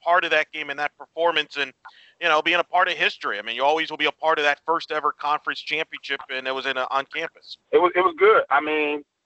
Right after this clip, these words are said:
Speaker 2: we, you know, two years prior, we had an opportunity against the same team, and they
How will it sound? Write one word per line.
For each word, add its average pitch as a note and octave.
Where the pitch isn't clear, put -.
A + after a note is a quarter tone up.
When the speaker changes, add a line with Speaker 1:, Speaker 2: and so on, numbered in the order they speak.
Speaker 2:
we, D#3
you D3+
know, C3+
two G#3
years F#3
prior, F#3
we D3
had D#3
an D3
opportunity D3
against C#3+
the C3
same C#3+
team, D#3
and C3
they B2+